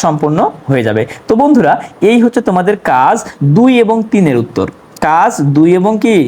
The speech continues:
তিনের উত্তর। আমরা এবার কাজ পরবর্তীতে, আমরা এবার কি করব, পরবর্তী পর্বে আমরা চেষ্টা করব কাজ চার থেকে পরবর্তীগুলো। সুতরাং একটা জিনিস তোমাদেরকে বলে রাখি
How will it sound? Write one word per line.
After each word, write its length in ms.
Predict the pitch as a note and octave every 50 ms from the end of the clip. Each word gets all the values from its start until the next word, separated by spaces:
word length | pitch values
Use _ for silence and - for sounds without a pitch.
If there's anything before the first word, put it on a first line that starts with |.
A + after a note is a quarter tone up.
| - - - - - - -
তিনের 200 | A3+ A3+ A3+ G3+ F3
উত্তর। 180 | - - C3 A#2 - - D#3+ F3+
আমরা 220 | G3+ G#3+ A3 A#3+ A#3+ - - E3
এবার 400 | E3+ F3+ G3 F#3+ E3 C#3+ D3+ G3+ D4 - - - - _ _ _ - D3+
কাজ 220 | D#3 D#3+ F#3 G#3 F#3 - - - -
পরবর্তীতে, 540 | G#3 A3 A#3+ A#3+ G#3+ F#3+ C#3+ - - - G#2+ F#2 - - - _ _ _ - C3+
আমরা 140 | D3+ E3 F#3 F#3+
এবার 120 | F#3+ G3+ F#3 -
কি 60 | F#3 F#3
করব, 180 | G3+ G3+ G3+ G3+ A#3+ C4+ A4+ - - - - - - -
পরবর্তী 400 | F#3 A3 A#3 A3 A3+ A3 - G#3+ G3 D#3+
পর্বে 280 | C#3 C3 B2+ C#3 E3 A3+ F#4 - - - - - D3+
আমরা 140 | D#3 E3+ F#3 -
চেষ্টা 200 | F#3 F3+ F#3 F#3+ F#3
করব 160 | F#3+ F#3 F#3 G3+ A3+ - - E3+
কাজ 260 | D3 D3 D3+ F3 A3+ A3+ - - - - _ _ _ -
চার 240 | E3 D3 D3 D#3 F3 F3 - -
থেকে 200 | F#3+ F#3+ G3+ B3+ G4+ F#4+ - - _ -
পরবর্তীগুলো। 640 | B3 B3+ B3 A#3 A3+ G#3 A3 - D3+ B2+ A#2+ A2+ G#2+ A2 A#2 - - - - - -
সুতরাং 300 | C#4+ A#3+ - D3+ A#2 C#3 A#3 C4+ - - - - F#3
একটা 160 | F#3 - - A#3+
জিনিস 160 | A#3 A#3+ A3+ -
তোমাদেরকে 300 | - F#3+ G3 G3+ G3 G#3+ G3+ D#3+
বলে 120 | C#3 B2+ B2+ B2
রাখি 200 | B2 - - B3